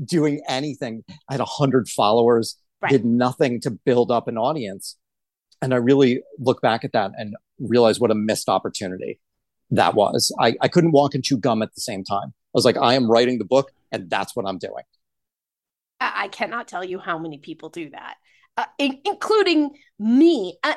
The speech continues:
Speaker 2: a-, and I do think another, uh, uh, an offshoot of that, which I've never talked about on the podcast, is building an audience, but building the wrong audience. I spent many years building an audience. It just wasn't of the people who were going to buy my books. You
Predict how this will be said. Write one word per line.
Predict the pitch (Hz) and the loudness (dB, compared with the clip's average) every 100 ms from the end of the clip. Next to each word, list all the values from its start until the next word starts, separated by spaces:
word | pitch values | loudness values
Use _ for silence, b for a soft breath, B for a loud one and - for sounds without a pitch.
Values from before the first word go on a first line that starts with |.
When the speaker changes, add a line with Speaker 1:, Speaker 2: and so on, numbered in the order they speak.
| - | -4
Speaker 2:
a-, | 277 330 | -2 2
and | 320 | 4
I | 330 | 4
do | 269 381 480 | 2 -2 -2
think | 453 285 | -4 -2
another, | 240 233 254 277 262 - | -2 -2 0 0 0 -2
uh, | 240 - | -2 0
uh, | 240 - | -4 -2
an | 233 | -2
offshoot | 247 254 262 | -2 -6 -6
of | |
that, | 220 - | -6 -6
which | 220 - | -8 -6
I've | 214 | -4
never | 226 262 | -4 -6
talked | 233 214 202 | -4 -4 -2
about | 190 | -2
on | 185 | -2
the | 190 | -6
podcast, | 185 175 180 175 - | -8 -6 -6 -8 -6
is | 208 190 - b b - | -2 -2 -4 b b -12
building | 160 294 403 339 | 0 2 2 0
an | 247 | 2
audience, | 226 226 214 202 202 - - _ | 0 0 -2 -4 -6 -14 -20 _
but | - 240 | -6 0
building | 269 262 285 | 2 4 4
the | 254 | 2
wrong | 220 214 220 262 285 277 - | 0 0 0 0 -2 -4 -4
audience. | 156 113 - - - - | -6 -6 -10 -20 -18 -2
I | 220 381 - | 0 0 -4
spent | 233 190 185 | -6 -6 -6
many | 202 220 349 539 494 | -2 2 2 2 0
years | 269 190 170 | 2 0 -2
building | 190 185 185 | -4 -4 -4
an | |
audience. | 180 170 175 170 | -2 -2 -4 -6
It | 262 254 | -8 -4
just | 294 208 | -6 -4
wasn't | 196 294 294 277 | 0 2 2 2
of | 240 240 208 | 0 2 -4
the | |
people | - 262 262 220 | -6 -8 -6 -6
who | 202 | -4
were | 190 | -4
going | 202 208 196 | 0 -2 -4
to | 160 | -6
buy | 185 180 | -4 -4
my | 175 151 - | -4 -10 -4
books. | 208 - _ - - B B B | -4 -4 _ -20 -18 B B B
You | 170 269 381 277 220 | 0 2 2 2 0